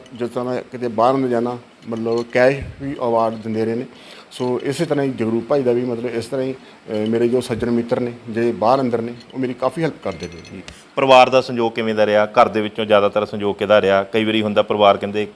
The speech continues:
Speaker 2: ਕਿ ਕਿਹੜੇ ਕੰਮ ਦੇ ਵਿੱਚ ਪੈ ਗਏ, ਡਿਊਟੀ ਤਾਂ ਕਰ ਰਹੇ ਸੀ, ਇਸ ਤਰ੍ਹਾਂ ਪਰਿਵਾਰ ਦੇ ਵਿੱਚੋਂ ਕਿਹਦਾ ਜ਼ਿਆਦਾ ਸਾਥ ਰਿਹਾ ਤੁਹਾਡਾ?
Speaker 1: ਦੇਖੋ, ਪਰਿਵਾਰ ਤੋਂ ਬਿਨਾਂ ਨਹੀਂ ਗੱਲ ਬਣਦੀ
Speaker 2: ਜੀ।
Speaker 1: ਕਿ ਪਰਿਵਾਰ, ਕਿਉਂਕਿ, ਅ, ਇਹ ਕੰਮ ਹੀ ਇਹੋ ਜਿਹਾ ਕਿ ਇਹਦੇ ਵਿੱਚ,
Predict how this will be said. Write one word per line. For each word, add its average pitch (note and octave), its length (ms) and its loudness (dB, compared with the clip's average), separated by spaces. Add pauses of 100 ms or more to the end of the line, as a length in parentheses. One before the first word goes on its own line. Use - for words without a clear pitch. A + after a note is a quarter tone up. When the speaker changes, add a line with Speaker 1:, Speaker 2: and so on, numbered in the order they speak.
(100)
Speaker 2:
ਕਿ A2+ 120 -4
ਕਿਹੜੇ A2+ 320 0
ਕੰਮ G2+ 260 -2
ਦੇ G#2 60 -2
ਵਿੱਚ G2+ 160 -4
ਪੈ G2 180 2
ਗਏ, G#2 120 0
ਡਿਊਟੀ G#2 280 -2
ਤਾਂ G2+ 140 0
ਕਰ - 160 -2
ਰਹੇ F#2+ 140 -4
ਸੀ, A2 160 -8 (280)
ਇਸ B2+ 100 -2
ਤਰ੍ਹਾਂ B2+ 160 0
ਪਰਿਵਾਰ A#2+ 360 6
ਦੇ B2 80 -2
ਵਿੱਚੋਂ A#2+ 200 -4
ਕਿਹਦਾ A#2+ 220 4
ਜ਼ਿਆਦਾ G2 220 2
ਸਾਥ F#2 240 -4
ਰਿਹਾ F2 180 -8
ਤੁਹਾਡਾ? E2+ 200 -16 (460)
Speaker 1:
ਦੇਖੋ, F#3 300 0
ਪਰਿਵਾਰ D#3+ 560 4
ਤੋਂ F3+ 140 -2
ਬਿਨਾਂ E3 300 -4
ਨਹੀਂ D#3+ 140 -2
ਗੱਲ C3 180 4
ਬਣਦੀ A2+ 360 -2 (200)
Speaker 2:
ਜੀ। F2+ 100 -18 (460)
Speaker 1:
ਕਿ D3 260 -2 (340)
ਪਰਿਵਾਰ, C#3+ 840 4
ਕਿਉਂਕਿ, F#3 340 -2
ਅ, - 20 -8 (540)
ਇਹ F3 200 2
ਕੰਮ E3+ 300 2
ਹੀ G3 60 6
ਇਹੋ D#3+ 200 4
ਜਿਹਾ D#3 200 0 (200)
ਕਿ D#3+ 60 -8
ਇਹਦੇ D#3+ 180 -2
ਵਿੱਚ, E3 300 -4